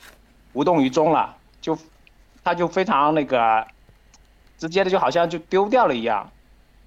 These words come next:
就还有那个什么避孕套之类的，一说出来，就把那个四个男人的那个性格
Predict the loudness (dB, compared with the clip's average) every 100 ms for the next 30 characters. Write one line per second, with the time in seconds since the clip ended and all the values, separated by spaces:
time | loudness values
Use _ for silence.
0 | _ _ _ _ _ -6 -4 -4 -2 -2
1 | -2 -4 -4 -8 -6 -2 0 0 0 0
2 | -4 -4 -6 -10 -8 -8 -8 -12 -10 -4
3 | 0 0 2 0 0 0 0 -2 0 2
4 | 2 0 0 0 2 0 0 -2 0 0
5 | 0 0 -2